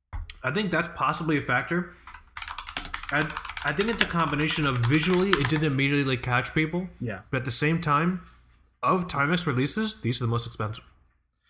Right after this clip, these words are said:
Speaker 2: There's one more. There, there's another
Speaker 1: Really?
Speaker 2: more expensive one. Uh, I think
Speaker 1: These ones are five hundred bucks.
Speaker 2: those are five hundred bucks. Um, there's an, there's another Timex that's a little bit more. Let me see.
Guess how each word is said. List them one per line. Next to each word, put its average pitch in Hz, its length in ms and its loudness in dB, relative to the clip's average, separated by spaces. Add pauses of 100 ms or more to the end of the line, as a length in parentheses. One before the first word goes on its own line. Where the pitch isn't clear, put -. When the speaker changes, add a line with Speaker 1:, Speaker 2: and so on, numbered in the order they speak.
(460)
Speaker 2:
There's 127 200 2
one 165 360 4
more. 123 600 0 (180)
There, 143 220 4
there's 156 240 4
another 170 340 4
Speaker 1:
Really? 156 120 6
Speaker 2:
more 127 120 2
expensive 117 580 -2
one. 101 480 0 (280)
Uh, 107 420 -4 (200)
I 123 120 -2
think 156 280 -2
Speaker 1:
These 156 140 2
ones 180 120 4
are 165 60 4
five 147 260 2
hundred 139 280 2
bucks. 113 260 0
Speaker 2:
those 123 180 0
are 160 60 2
five 139 340 -2
hundred 160 320 0
bucks. 101 680 -8 (120)
Um, 110 680 -4 (1300)
there's 156 220 -2
an, 170 340 -2
there's 131 140 -4
another 139 280 0
Timex 113 420 -4
that's 117 160 -14
a 127 40 -8
little 110 140 -6
bit 95 140 -18 (100)
more. - 80 -20 (480)
Let - 80 -20
me - 80 -20
see. - 220 -14